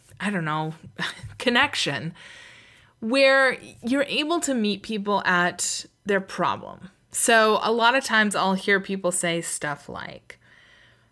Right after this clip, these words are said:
I don't know what I should be doing. Should I be having a podcast? Should I do a video? Should I, you know, focus on Instagram? Should I be on Facebook? You know, what am I, you know, they're just asking all these things about what they should do.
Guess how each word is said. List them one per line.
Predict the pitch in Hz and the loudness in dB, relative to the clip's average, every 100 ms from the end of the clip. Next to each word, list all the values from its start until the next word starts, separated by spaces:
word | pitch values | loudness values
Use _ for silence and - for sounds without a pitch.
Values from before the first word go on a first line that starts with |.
| _ 247 | _ 2
I | 320 | 4
don't | 370 | 4
know | 359 | 4
what | 330 320 | 2 2
I | 320 | 2
should | - - | 0 -2
be | 269 | -6
doing. | 262 285 294 269 233 185 | -8 -6 0 2 2 2
Should | - 285 | 0 0
I | 302 | 2
be | 302 | 2
having | 277 302 302 | 2 2 2
a | 285 | 0
podcast? | - 254 214 208 165 | 0 0 0 -2 -2
Should | - 330 | 0 0
I | 330 | 2
do | 277 294 | 2 2
a | 285 | 2
video? | 233 254 240 208 185 190 - - - - | 0 0 2 2 2 0 -4 -14 -12 -4
Should | - 311 | 0 4
I, | 320 294 | 6 6
you | 294 - 277 | 4 0 2
know, | 262 | 2
focus | - 294 285 294 | 4 4 4 2
on | 294 262 | 2 0
Instagram? | 254 247 254 220 214 202 | 0 -4 -4 0 2 2
Should | 196 294 | 0 2
I | 294 262 | 2 2
be | 269 285 285 | 0 2 2
on | - 247 247 240 247 - - - - _ - | 4 4 6 4 0 -6 -16 -20 -20 _ -10
Facebook? | 196 311 285 - 240 220 196 208 | -2 2 2 0 0 0 0 0
You | 220 | 0
know, | 202 | 2
what | 196 226 311 | 0 0 0
am | 311 285 | 0 0
I, | 269 - | -2 -2
you | 247 | 0
know, | 226 | 0
they're | 220 226 | 2 0
just | 269 - | -2 -2
asking | - 233 240 - 220 | 2 2 0 -4 -4
all | - | -2
these | 214 214 | -2 -2
things | 214 214 208 | -4 -6 -4
about | 202 156 | -4 -4
what | 190 | -4
they | 185 | -4
should | 185 180 170 | -4 -6 -4
do. | 262 262 147 | -2 0 -2